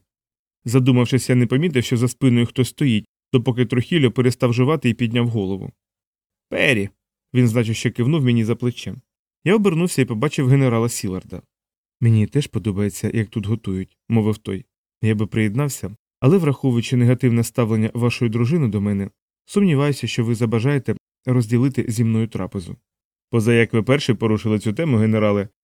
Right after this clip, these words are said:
мушу зазначити, що маєте цілковиту слушність». «У такому разі, адміністраторе Перрі,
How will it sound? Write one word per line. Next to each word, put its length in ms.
мушу 240
зазначити, 560
що 160
маєте 320
цілковиту 560
слушність». 640
«У 60
такому 320
разі, 400
адміністраторе 760
Перрі, 360